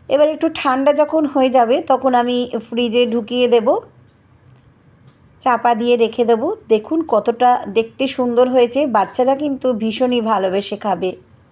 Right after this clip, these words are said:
আর বাচ্চা কেন, বড়রাও কিন্তু খুবই ভালোবেসে খাবে। বাড়িতে কিন্তু অবশ্যই ট্রাই করবেন।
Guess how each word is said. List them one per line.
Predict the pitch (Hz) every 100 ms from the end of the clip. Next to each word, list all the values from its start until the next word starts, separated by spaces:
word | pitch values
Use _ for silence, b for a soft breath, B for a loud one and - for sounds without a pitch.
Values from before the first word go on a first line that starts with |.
| b b b b -
আর | 220 226
বাচ্চা | 226 220 202 - 262
কেন, | 285 262
বড়রাও | 214 196 208 226 285
কিন্তু | 294 277 269
খুবই | 262 247 240
ভালোবেসে | 247 240 202 202 208 226
খাবে। | - 196 240 330
বাড়িতে | 226 196 202
কিন্তু | 202 220 214
অবশ্যই | - 214 208 247 262 254
ট্রাই | 247 226
করবেন। | 226 226 214 277